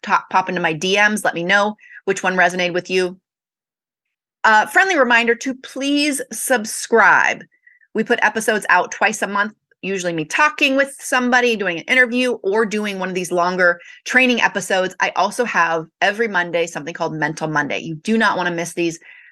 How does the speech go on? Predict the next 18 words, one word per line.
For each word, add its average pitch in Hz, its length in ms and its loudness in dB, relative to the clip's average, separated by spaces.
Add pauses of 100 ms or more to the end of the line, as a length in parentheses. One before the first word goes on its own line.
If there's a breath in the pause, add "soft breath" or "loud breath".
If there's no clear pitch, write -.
(240 loud breath)
Hit - 200 -2
subscribe 170 720 4
so - 160 -4
that - 120 -8
you 160 100 -6
can 165 200 -8
get 160 240 -4 (140)
all 269 160 4
of 240 80 -2
our 220 100 2
podcasts 165 580 -6 (100)
right 165 500 -4
to 226 120 -8
your 247 140 -2
phone 185 380 -4
or 175 120 -8
listening 160 300 -8
device. 160 400 -4